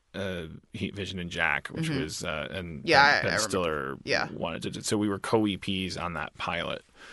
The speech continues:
Speaker 1: That was our big, that was our, that was my first T V project, and it, it was a pilot that got shot. That's why my
Speaker 2: Right.
Speaker 1: career is so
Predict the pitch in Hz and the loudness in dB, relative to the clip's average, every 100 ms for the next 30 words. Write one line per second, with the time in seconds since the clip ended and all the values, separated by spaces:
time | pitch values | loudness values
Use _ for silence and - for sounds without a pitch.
0 | - - 113 104 98 90 95 87 78 - | -14 2 4 4 0 -2 -2 -2 -4 -8
1 | - - 135 131 113 104 92 - - - | -12 2 6 6 6 4 0 -6 -18 -20
2 | - - - 123 113 104 - 104 - 107 | -20 -4 6 6 8 4 4 0 0 -2
3 | 98 104 85 - - 71 - - 104 95 | -2 0 0 -2 -4 -6 -8 -4 -2 -2
4 | 92 92 - - 95 - 101 92 - - | -2 -6 -8 -6 -6 -4 -6 -6 -8 -6
5 | 110 90 - - 113 85 - - - - | -4 -4 2 6 8 6 0 -6 -4 -4
6 | 104 135 139 175 151 127 - 123 110 113 | 4 6 8 8 10 8 6 4 4 4
7 | 110 92 - 104 | 4 4 4 2